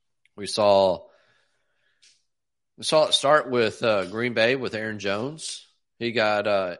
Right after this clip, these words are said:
his contract restructured. He took a pay cut. Uh, Marcus May with New Orleans. We're gonna see a lot of that with New Orleans, right? They're way over the cap every year.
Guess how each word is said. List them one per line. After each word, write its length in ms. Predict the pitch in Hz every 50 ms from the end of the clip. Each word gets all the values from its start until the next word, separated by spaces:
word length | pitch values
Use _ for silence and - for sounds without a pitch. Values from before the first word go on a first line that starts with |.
| - _ -
his 200 | 117 117 107 -
contract 480 | - 113 107 110 - 113 107 - -
restructured. 680 | 110 104 101 - - 110 101 101 - - 131 131 127
He 120 | 127 120 113
took 200 | - 113 101 -
a 40 | 85
pay 200 | - - 90 92
cut. 300 | - - 95 110 139 - _ _ _ _ _ _ _ _ _ _ _ _ _ _ _ _ _ _ _ -
Uh, 220 | 92 92 87 85
Marcus 480 | 85 92 104 107 104 - 107 - - 101
May 240 | 95 95 101 107 113
with 140 | 113 95 98
New 140 | 101 95
Orleans. 600 | 92 95 98 104 117 131 139 131 - - - - _ _ _ _ _ _ _ _ _ _ _ -
We're 80 | 117
gonna 140 | 123 123 113
see 140 | - 127 104
a 60 | 90
lot 200 | 85 92 101 101
of 60 | 90
that 120 | 85 80 76
with 100 | 82 80
New 140 | 78 78
Orleans, 520 | 78 85 98 98 80 76 73 73 - - -
right? 300 | 71 80 80 85 98 - _ _ _ _ _
They're 100 | - 92
way 240 | 90 82 82 87 90
over 160 | 87 87 87
the 60 | 80 80
cap 320 | - - 85 90 90 - _ _ _ 107
every 260 | 92 92 87 87 85
year. 280 | 82 82 87 95 98